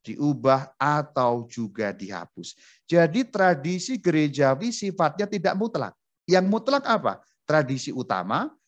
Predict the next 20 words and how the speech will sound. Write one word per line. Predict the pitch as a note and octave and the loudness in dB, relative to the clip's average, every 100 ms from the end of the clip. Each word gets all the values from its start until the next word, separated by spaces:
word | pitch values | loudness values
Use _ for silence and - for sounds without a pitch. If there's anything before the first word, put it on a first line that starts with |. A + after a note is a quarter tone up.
| _ | _
yang | B2+ C#3 C3+ | 0 2 2
namanya | B2 A2 A2 C3 | 0 -2 -2 -4
tradisi | C#3+ C3 A2 A2 G#2+ G2+ - B3 G#3 G#2+ G2 _ _ | 0 0 0 -4 -6 -6 -4 -2 -2 -2 -8 _ _
apostolik. | - G#3 D3 D3 G#3+ A3 E3+ - | -6 -2 -2 -2 0 0 -2 -4
Kenapa | C#4+ E4 C#4 A#3+ | -4 -2 0 0
kalau | - G3+ G3+ - - | 0 0 0 -2 -8
itu | G3 F#3+ | -6 -6
disebut | E3+ D#3+ F#3+ | -6 -4 -4
mutlak? | A3+ D4 F3+ D#3 - - _ - | -2 -2 -2 -4 -10 -20 _ -6
Karena | F#3 F#3+ G3+ | -4 -2 -4
asalnya | F#3+ F3+ G3+ G#3 C4 A3 | -4 -4 -6 -2 -2 0
dari | F#3 F#3 | -2 -2
para | F#3+ F#3+ G3 | 0 0 0
rasul. | A3+ A3+ F3+ F#3 - _ _ | -4 -8 -10 -10 -16 _ _
Para | - B2+ A#2+ | 0 2 4
rasul | A#2 G#2 - B3 A3+ | 2 -2 -2 -2 0
menerima | F#3+ D3+ D3 D3 C#3 | 0 2 0 0 0
dari | B2 A#2 A2 | 0 -2 -2
Yesus | G#2+ A2+ G2 - | -4 -8 -12 -6
Kristus | B2+ A#2+ B3+ - - | -6 -4 -6 -8 -10